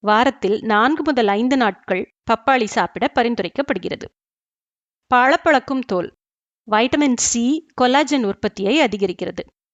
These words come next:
ஆன்டி ஏஜிங் பண்புகள் கொண்டது. முகப்பரு, சரும புள்ளிகள் குறைய உதவுகிறது. உடல் நச்சுக்களை வெளியேற்றி தோல் பிரகாசத்தை அதிகரிக்கிறது. வைட்டமின் ஏ சருமத்தின் ஈரப்பதத்தை பராமரிக்கிறது.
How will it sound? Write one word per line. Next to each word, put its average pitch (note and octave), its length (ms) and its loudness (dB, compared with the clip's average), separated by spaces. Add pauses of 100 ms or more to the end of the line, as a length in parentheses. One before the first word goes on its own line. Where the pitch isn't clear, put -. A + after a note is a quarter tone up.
(220)
ஆன்டி D#4 460 0
ஏஜிங் G#3+ 320 -2
பண்புகள் G#3+ 500 -2
கொண்டது. F#3+ 400 -4 (440)
முகப்பரு, A#3+ 520 0 (140)
சரும B3 260 2 (120)
புள்ளிகள் G3+ 480 0
குறைய F#3+ 320 0
உதவுகிறது. G3+ 580 -2 (640)
உடல் D#4 340 2
நச்சுக்களை B3 560 -2
வெளியேற்றி G3+ 640 -2 (200)
தோல் C4+ 340 2
பிரகாசத்தை G3+ 600 -2 (100)
அதிகரிக்கிறது. G3 600 -6 (720)
வைட்டமின் A3+ 560 0
ஏ G#3+ 100 2 (140)
சருமத்தின் B3 640 0 (160)
ஈரப்பதத்தை C4+ 640 0
பராமரிக்கிறது. G3+ 680 -4